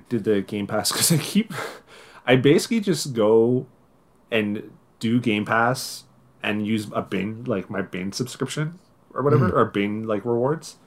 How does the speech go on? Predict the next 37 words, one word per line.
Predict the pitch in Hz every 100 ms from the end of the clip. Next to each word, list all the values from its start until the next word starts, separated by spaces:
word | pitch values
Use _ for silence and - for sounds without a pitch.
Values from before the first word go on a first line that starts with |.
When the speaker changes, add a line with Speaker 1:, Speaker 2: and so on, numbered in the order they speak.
| _
Speaker 2:
Your | 120
Microsoft | 107 104 - 85 -
rewards, | 90 90 90
yeah. | 110 110
Speaker 1:
Yeah, | 120 95 87
Speaker 2:
Points | 113 107 110
Speaker 1:
and | 101
Speaker 2:
or |
whatever. | 92 95 98 - -
Speaker 1:
Yeah, | 120 98
exactly. | 107 98 104
Pay | 92 147 135
for | 113 104
it | 107 -
with | - 104
that, | 107 98 104 - _ _ -
and | 113
then | 110
I |
play | 110 120 113
the | 113
game, | 107 -
whatever | 104 104
game | 101 98
I'm | 95
playing, | 95 92 107
'cause | 120
I | 110
was | 101 95
in | 98
a |
Halo | 85 87 90
mood | 104 117 120 _ -
not | 107
too | 113
long | 113 123
ago. | 127 135